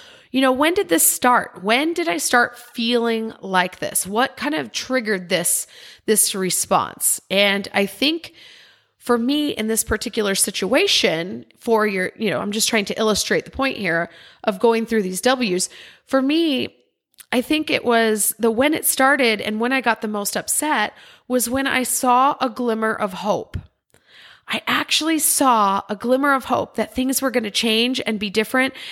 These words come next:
and move in a better direction. And the second I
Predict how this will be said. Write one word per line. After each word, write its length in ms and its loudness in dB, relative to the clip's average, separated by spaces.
and 260 0
move 360 4
in 120 -2
a 60 2
better 260 2
direction. 680 -6
And 200 -6
the 80 -2
second 800 0
I 480 2